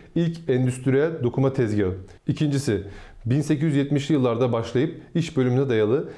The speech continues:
elektrik enerjili kitlesel üretimin devreye girişi, ilk üretim hattı Cincinnati mezbahaları.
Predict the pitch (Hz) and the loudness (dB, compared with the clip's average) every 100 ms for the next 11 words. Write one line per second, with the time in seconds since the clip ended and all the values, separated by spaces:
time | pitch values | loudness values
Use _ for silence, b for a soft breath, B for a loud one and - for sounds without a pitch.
0 | B 127 123 127 156 170 131 113 107 107 | B 0 0 0 -2 0 0 2 2 2
1 | 143 175 - - 123 - 143 123 117 123 | 0 -2 -8 -6 -4 -2 0 0 0 -2
2 | 143 120 117 113 127 117 107 - 160 165 | 0 2 2 2 2 0 -2 0 -2 -2
3 | B - 160 160 - 120 123 139 123 120 | B -4 -2 -2 0 0 0 0 -2 -2
4 | - 156 165 165 - - 127 131 135 123 | 0 0 0 -8 -12 -2 -2 0 0 2
5 | 147 123 110 117 107 98 | 0 0 0 0 2 0